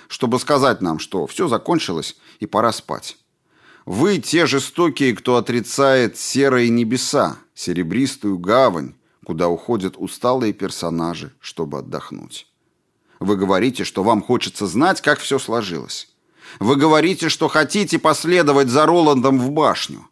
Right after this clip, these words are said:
Вы говорите, что именно за это заплатили свои деньги. Это то шоу, которое вы пришли посмотреть. Я надеюсь, что многие из вас знают, не это главное, не в развязке дело. Я надеюсь, вы пришли, чтобы послушать историю,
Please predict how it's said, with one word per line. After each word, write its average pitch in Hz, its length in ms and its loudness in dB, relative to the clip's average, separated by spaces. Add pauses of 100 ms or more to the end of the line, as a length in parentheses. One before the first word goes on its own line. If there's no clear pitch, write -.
(360)
Вы 92 140 -4
говорите, 101 480 0
что - 180 -4
именно 120 380 2
за 135 140 0
это 143 280 0
заплатили 87 520 -6
свои 95 320 -4
деньги. 78 420 -8 (300)
Это 90 180 -4
то 104 180 -2
шоу, 160 460 2
которое 117 460 -2
вы 87 140 -4
пришли 85 340 -10
посмотреть. - 680 -14 (1400)
Я 107 180 2
надеюсь, 120 420 0
что - 200 -2
многие 110 380 0
из 98 100 0
вас 104 280 0
знают, 92 440 -2
не 143 220 2
это 76 200 -4
главное, 78 520 -8 (420)
не 98 140 0
в 92 40 -2
развязке 117 540 0
дело. 73 320 -8 (720)
Я 127 300 2
надеюсь, 131 500 2
вы 135 140 2
пришли, 131 400 -2
чтобы 117 300 -2
послушать 139 640 0
историю, 131 640 0